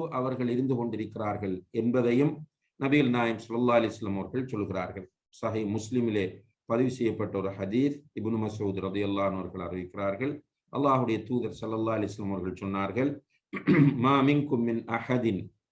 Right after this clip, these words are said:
இல்லா வகத் உக்கில பிஹி கரீனுஹு மினல் ஜின்", உங்களில் ஒவ்வொருவரோடும் அவருடைய தோழராக ஒரு ஜின் சாட்டப்பட்டிருக்கிறார் என்று நபி ஸல்லல்லாஹு அலைஹி வஸல்லம் அவர்கள் சொல்கிறார்கள். இப்போ ஒவ்வொரு மனிதரோடும்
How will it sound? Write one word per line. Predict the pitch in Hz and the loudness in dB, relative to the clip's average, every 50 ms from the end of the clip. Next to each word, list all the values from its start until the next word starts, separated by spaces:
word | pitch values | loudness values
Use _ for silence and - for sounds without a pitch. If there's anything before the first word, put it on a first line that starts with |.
| _ _ _ _ - | _ _ _ _ 0
இல்லா | 123 127 139 139 139 139 131 123 120 | 2 4 6 6 6 6 6 6 6
வகத் | 123 120 - 131 113 107 107 107 | 4 2 2 0 0 0 0 0
உக்கில | 113 117 - - - 156 131 127 117 | -2 -2 -4 -4 -2 0 2 2 2
பிஹி | 107 123 123 104 110 110 107 104 104 | 4 2 2 2 0 0 -2 -2 -4
கரீனுஹு | 107 113 107 110 123 139 139 131 135 127 139 139 | -4 -2 0 2 2 4 4 4 2 2 2 2
மினல் | 127 117 107 104 101 95 90 | 2 2 2 0 0 -2 -2
ஜின்", | 80 95 92 90 90 90 - _ _ _ _ _ _ _ _ _ _ _ _ _ _ _ _ _ - | -2 -2 -2 -2 -4 -8 -12 _ _ _ _ _ _ _ _ _ _ _ _ _ _ _ _ _ 0
உங்களில் | 127 139 143 147 143 139 135 123 - - | 2 4 6 6 8 6 6 4 2 0
ஒவ்வொருவரோடும் | 123 135 139 143 151 165 156 147 147 135 135 131 123 123 127 131 131 131 135 147 151 151 - - | 0 2 2 4 4 4 6 6 6 4 4 2 4 4 4 4 4 4 4 2 2 0 -4 -6
அவருடைய | - 113 117 123 120 120 117 113 113 110 107 107 - - | -6 -4 -2 -2 0 0 2 2 2 2 2 -2 -4 -2
தோழராக | 123 131 139 143 143 135 123 127 120 143 - - 127 131 | 2 4 6 6 6 4 4 4 2 2 0 -2 -2 -2
ஒரு | 120 110 101 95 | -2 -2 -2 -2
ஜின் | 95 107 123 131 127 | 0 2 2 2 0
சாட்டப்பட்டிருக்கிறார் | - - 110 104 101 101 - 92 - 101 - - 98 87 87 85 - 95 87 90 90 90 85 - - _ _ _ _ | 0 -2 -4 -4 -4 -4 -6 -6 -6 -8 -8 -6 -8 -8 -10 -10 -8 -8 -4 -4 -2 -4 -4 -6 -10 _ _ _ _
என்று | - 110 117 143 | -12 -8 -6 -4
நபி | 123 110 95 | -4 -4 -6
ஸல்லல்லாஹு | - - 101 92 90 90 | -6 -8 -8 -8 -6 -6
அலைஹி | 87 85 87 | -6 -8 -10
வஸல்லம் | - 85 85 | -12 -14 -14
அவர்கள் | 85 98 110 110 - | -12 -12 -12 -12 -12
சொல்கிறார்கள். | 92 90 95 90 - - - _ _ _ _ _ _ _ _ _ _ _ _ _ _ _ _ _ _ _ _ _ _ _ _ _ _ _ _ _ _ _ _ | -12 -12 -12 -14 -16 -18 -20 _ _ _ _ _ _ _ _ _ _ _ _ _ _ _ _ _ _ _ _ _ _ _ _ _ _ _ _ _ _ _ _
இப்போ | 104 101 98 | -4 -2 0
ஒவ்வொரு | 107 113 123 139 160 160 156 143 | 0 0 2 4 4 6 6 6
மனிதரோடும் | 123 123 120 127 127 123 120 107 104 95 90 90 98 117 147 | 6 6 4 4 4 4 2 2 0 -2 -4 -4 -4 -4 -4